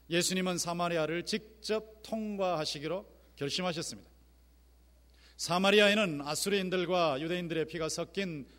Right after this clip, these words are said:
혼혈, 말하자면 족이 살고 있었기 때문에 유대인들이 볼 때는 그들을 개라고 생각을 했고 그들과 상종을 하지 않았습니다. 그래서 예루살렘에서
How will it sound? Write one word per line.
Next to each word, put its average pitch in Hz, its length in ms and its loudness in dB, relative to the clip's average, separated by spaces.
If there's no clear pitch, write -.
혼혈, 175 840 2
말하자면 156 360 -2
족이 165 280 -2
살고 175 280 -2
있었기 165 240 -4
때문에 139 380 -6
유대인들이 196 400 6
볼 190 140 4
때는 190 280 2
그들을 175 340 -2
개라고 185 460 4
생각을 147 380 -4
했고 185 280 -6
그들과 170 360 2
상종을 180 600 0
하지 196 180 0
않았습니다. 135 480 -4
그래서 196 480 6
예루살렘에서 190 840 0